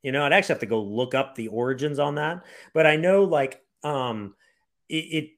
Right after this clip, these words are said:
eventually it started in California. It ended up in Hawaii, where they would, the, the reason the bike ride's a hundred and twelve was because from Kona to Hawaii, uh, which is a, a city that's on the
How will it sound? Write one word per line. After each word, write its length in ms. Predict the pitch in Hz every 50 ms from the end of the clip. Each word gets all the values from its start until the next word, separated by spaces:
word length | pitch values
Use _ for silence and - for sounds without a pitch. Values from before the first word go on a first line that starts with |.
| _
eventually 440 | 180 180 170 220 247 226 - 262 202 262
it 140 | - -
started 240 | - 185 180 180 160
in 60 | 131
California. 580 | - 156 151 143 131 - - 147 143 139 135 123
It 60 | - 151
ended 220 | 175 185 165 156
up 140 | 143 - -
in 80 | 120
Hawaii, 520 | 110 123 131 131 135 135 131 123 117 113 113
where 500 | 107 113 113 113 113 113 113 113 110 104
they 180 | 104 120 120
would, 340 | 117 120 120 117 117 113 113 123
the, 340 | 117 117 120 123 120 123 - -
the 100 | 135 131
reason 280 | 160 190 180 156 170 147
the 60 | 127
bike 260 | 110 147 156 151 -
ride's 200 | 139 131 127 127
a 40 | 117
hundred 280 | 120 147 139 131 120
and 80 | 117 110
twelve 360 | - - 135 127 120 110 107
was 160 | 117 104 98
because 320 | - 117 110 - 131 117 -
from 160 | - 120 110
Kona 360 | - - - 170 160 156 156 127
to 100 | 123 107
Hawaii, 520 | - 147 147 135 123 110 95 95 98 - _ _ _ _ _ _ _ _ _ -
uh, 460 | 131 123 120 120 117 113 113 113 117
which 180 | 117 113 - 139
is 160 | 120 104 123
a, 380 | 123 117 117 110 110 113 120 - _ - -
a 420 | 123 120 117 117 113 110 110 104 98 - _ _ _ _ _ _ -
city 280 | - - - 170 143 131
that's 220 | 120 120 - -
on 100 | 143 127
the 240 | 120 120 117 117 113